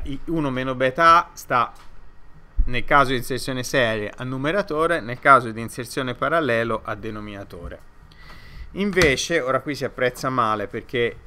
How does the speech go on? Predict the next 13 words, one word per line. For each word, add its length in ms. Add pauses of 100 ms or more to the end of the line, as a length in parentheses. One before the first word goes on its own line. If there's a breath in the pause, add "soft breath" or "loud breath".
eh, 580
sono 260
alternate, 840 (1040 loud breath)
quando 320
faccio 340
il 80
prelievo, 840 (680)
eh, 420
influenzo 640
soltanto 720
la 140
resistenza 640
d'uscita, 600